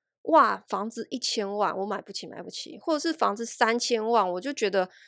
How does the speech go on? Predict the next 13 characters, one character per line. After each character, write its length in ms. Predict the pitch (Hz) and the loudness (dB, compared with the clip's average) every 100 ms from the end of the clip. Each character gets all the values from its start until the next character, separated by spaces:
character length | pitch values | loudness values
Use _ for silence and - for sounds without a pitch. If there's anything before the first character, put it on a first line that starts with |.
| _ | _
这 160 | - 320 | -2 -2
是 80 | 294 | 0
天 260 | - 233 | 0 2
文 140 | 214 175 | 2 0
数 240 | - 196 | -2 -6
字。 240 | 170 196 - | -6 -10 -6
好， 160 | 180 | -4
可 160 | 175 208 | -2 -2
是 400 | - 320 240 - _ _ | 2 2 2 -2 _ _
事 180 | - 302 | -6 -2
实 100 | 226 | 2
上 240 | 247 214 | 4 2
哈， 300 | 208 175 - | 2 -2 -2